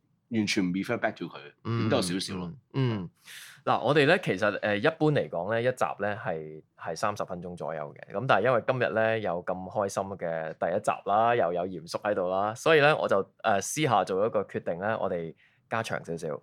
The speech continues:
Speaker 2: 係，傾多一陣。
Speaker 1: <laughs> 好啊，好啊。
Speaker 2: 好唔好啊？噉呢，
Speaker 1: 我太長氣啦，
Speaker 2: 誒，
Speaker 1: 頭先好多問題都未傾到。
Speaker 2: 唔係，唔係，唔係，係，係我，我，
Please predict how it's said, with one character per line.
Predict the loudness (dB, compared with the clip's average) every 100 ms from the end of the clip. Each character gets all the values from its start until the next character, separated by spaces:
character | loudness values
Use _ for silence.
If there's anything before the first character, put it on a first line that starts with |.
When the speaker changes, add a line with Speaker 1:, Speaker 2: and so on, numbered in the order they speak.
| _
Speaker 2:
係， | -4 0 0 -2 -2
傾 | 2 8
多 | 10
一 | 10
陣。 | 8 2 -6
Speaker 1:
<laughs> | -12 0
好 | 0
啊， | 0
好 | 0 2
啊。 |
Speaker 2:
好 |
唔 |
好 | 6
啊？ | 4 6
噉 | 6
呢， | 8 8 8 8
Speaker 1:
我 |
太 | 8 8
長 | 8 6
氣 |
啦， | 4
Speaker 2:
誒， |
Speaker 1:
頭 | 6
先 | 6 8
好 |
多 | 6
問 | 6
題 | 4
都 |
未 | 4 4
傾 | 2
到。 | 2 0
Speaker 2:
唔 | -2 4
係， | 6
唔 | 8
係， | 10
唔 |
係， | 8
係， | 8 8
係 | 8 6
我， | 8 8
我， | 8